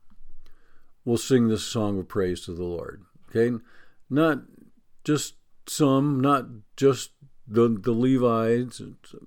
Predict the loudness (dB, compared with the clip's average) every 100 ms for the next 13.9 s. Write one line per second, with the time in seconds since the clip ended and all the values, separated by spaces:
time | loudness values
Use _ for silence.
0 | -20 -20 -12 -4 -2 -2 -6 -4 -2 -2
1 | -4 -8 -8 -14 -6 2 2 2 -2 -12
2 | -18 -20 -20 -20 _ -2 0 -2 -6 -6
3 | -8 -6 0 2 4 2 0 0 0 0
4 | -4 -2 0 0 -2 -4 -4 -4 -6 -6
5 | -4 -4 -8 -10 -10 -8 -10 -14 -18 -20
6 | -20 -18 -18 -18 -8 0 4 6 6 2
7 | 0 2 4 4 2 2 2 0 -2 -2
8 | -2 -2 -2 -2 -2 -2 -6 -6 -4 -2
9 | -2 -4 -8 -16 -20 -20 -20 -20 -20 _
10 | _ -4 -2 -2 -6 -12 -18 -20 -20 -20
11 | _ _ -20 -4 2 2 2 -2 -2 0
12 | -2 -4 -18 -18 -18 -18 -6 0 4 4
13 | 4 4 4 4 2 0 -8 -10 -14